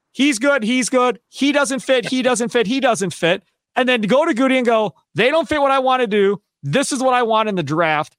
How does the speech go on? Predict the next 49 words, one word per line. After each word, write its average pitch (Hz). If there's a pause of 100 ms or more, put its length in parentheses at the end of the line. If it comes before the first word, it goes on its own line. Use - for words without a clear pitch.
and 175
go. 139 (220)
And 233
then, 226
okay, 269 (320)
well, 240 (240)
if 190
Rashawn 269
Gary 240
doesn't 208
fit 226
or 233
Van 185
Ness 208
doesn't 202
fit 196
or 208
whatever, 180 (240)
then 208
toodles, 302
see 269
ya, 165 (380)
and 233
you 208
make 214
a 226
trade 214
and 202
you 208
move 196
on 196
and 175
you 190
trust 202
that 170
this 180
guy's 196
gonna 175
build 190
it 160
the 196
way 180
he 170
wants. 180 (320)
But 226
they 254
never 254
fully 277
commit 240